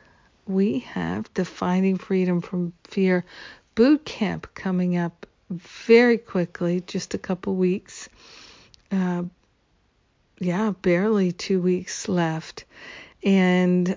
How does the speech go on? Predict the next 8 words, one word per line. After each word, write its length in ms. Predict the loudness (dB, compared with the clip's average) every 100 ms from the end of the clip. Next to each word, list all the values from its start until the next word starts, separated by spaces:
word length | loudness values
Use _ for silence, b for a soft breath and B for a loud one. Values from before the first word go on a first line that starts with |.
| -2
I 140 | 0
am 180 | 2 0
so 260 | -2 -4 -4
grateful 600 | 0 0 0 -2 -2 -2
to 160 | -6 -8
share 600 | -6 -2 0 2 0 -4 -8
this 180 | -10 -8
program. 760 | -2 -2 0 -2 0 -2 -4